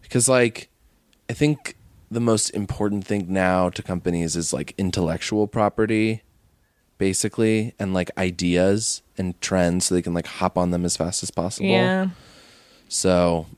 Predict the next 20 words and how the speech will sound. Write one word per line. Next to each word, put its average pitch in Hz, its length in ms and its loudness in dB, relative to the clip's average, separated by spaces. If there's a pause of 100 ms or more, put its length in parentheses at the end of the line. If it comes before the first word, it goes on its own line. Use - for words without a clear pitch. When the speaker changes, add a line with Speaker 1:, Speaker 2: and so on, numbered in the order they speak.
(120)
Speaker 1:
but 135 140 2
also 156 380 2
the 139 240 -6
deal 147 180 2
with 135 120 2
clothes, 123 360 0
too, 110 260 2
is, 95 200 0
like, 92 180 0
I 95 60 2
think 101 240 -2
that's - 340 0 (460)
the 92 160 -4
most, 90 720 0 (840)
at 107 80 4
least 110 180 4
the 117 60 2
most 101 240 4
reported, 92 580 2
like, 85 320 -4